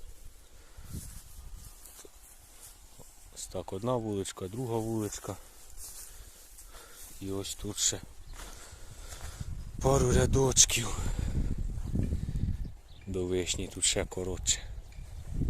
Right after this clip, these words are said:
Те, що вручну досаджувалось. Ось, а ось так виглядає ця картопля, що садилась під трактор.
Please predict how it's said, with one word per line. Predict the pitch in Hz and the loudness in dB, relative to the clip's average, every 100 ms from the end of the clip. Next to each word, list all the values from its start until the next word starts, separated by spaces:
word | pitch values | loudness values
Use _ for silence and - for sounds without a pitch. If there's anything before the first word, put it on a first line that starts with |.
| - | 4
Те, | - | 2
що | - 101 | 2 2
вручну | 95 - 113 95 | 2 4 6 6
досаджувалось. | 92 - 135 110 98 95 95 - - - - - - - - - - - - - - - - - - - - - - - - - - - | 4 4 4 4 2 2 2 0 -2 -4 -6 -8 -6 -4 -6 -6 -10 -12 -10 -10 -12 -12 -14 -14 -16 -18 -18 -16 -16 -16 -16 -16 -16 -12
Ось, | 90 85 - - | -10 -8 -8 -6
а | 98 | -4
ось | 98 95 - | -2 -2 0
так | 120 - | 0 0
виглядає | 107 98 104 98 110 117 113 | -2 0 0 0 0 0 0
ця | - 110 | 0 0
картопля, | 104 101 113 - 110 | -4 -2 -2 -2 -4
що | 104 | 0
садилась | - 104 107 110 - | 2 2 4 4 2
під | - 101 - | -4 -8 -6
трактор. | 95 95 87 - | 0 0 0 -2